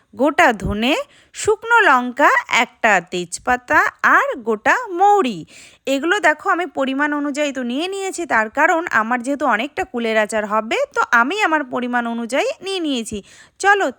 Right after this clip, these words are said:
এগুলোকে এবার ভাজা যাক। একটা কড়াই বসিয়ে দিয়েছি, সেটাকে একটু গরম হতে না হতেই আমি একে একে সব মশলাগুলো কড়াইয়ের মধ্যে দিয়ে দেব। যতক্ষণ না একটা মিষ্টি গন্ধ বের হচ্ছে, ততক্ষণ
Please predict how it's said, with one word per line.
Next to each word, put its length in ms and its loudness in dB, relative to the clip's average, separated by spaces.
এগুলোকে 420 -2
এবার 160 2
ভাজা 300 2
যাক। 220 2
একটা 340 0
কড়াই 420 4
বসিয়ে 420 0
দিয়েছি, 520 -2
সেটাকে 440 -6
একটু 220 -6
গরম 360 2
হতে 300 -6
না 60 0
হতেই 500 2
আমি 260 2
একে 220 -2
একে 140 -4
সব 280 -2
মশলাগুলো 560 -6
কড়াইয়ের 460 2
মধ্যে 220 -4
দিয়ে 240 -4
দেব। 160 -6
যতক্ষণ 580 2
না 60 4
একটা 180 -6
মিষ্টি 560 -2
গন্ধ 300 2
বের 220 2
হচ্ছে, 260 -4
ততক্ষণ 560 -2